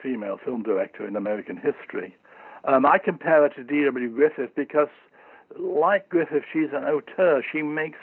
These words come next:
films on subjects she believes in, um, you know, be it about, um, birth control, capital punishment, hypocrisy, or whatever. Um, and I think, in a way, she's been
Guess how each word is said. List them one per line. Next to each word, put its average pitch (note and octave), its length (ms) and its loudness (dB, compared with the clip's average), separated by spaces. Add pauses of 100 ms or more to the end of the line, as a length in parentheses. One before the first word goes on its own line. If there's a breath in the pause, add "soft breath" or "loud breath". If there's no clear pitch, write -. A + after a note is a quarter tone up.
films D3+ 300 4
on C3 220 0
subjects C#3 440 -2
she C#3 100 -6
believes C3 540 -2
in, F#2 220 -12 (760 loud breath)
um, B2 560 2
you - 120 -4
know, A#2 140 2
be C3 180 2
it B2 120 2
about, A#2 440 2
um, A2 260 2
birth B2 320 4
control, B2 720 2 (760)
capital A#2 340 -2
punishment, B2 720 -2 (640 loud breath)
hypocrisy, A#2+ 1120 0
or A2 240 0
whatever. A2 640 0 (680 loud breath)
Um, B2+ 440 2 (680)
and F3 120 2
I D3+ 40 4
think, C4 240 4
in G#3+ 100 4
a F#3 60 4
way, F3+ 320 4
she's D#3 180 -4 (100)
been E3+ 180 -8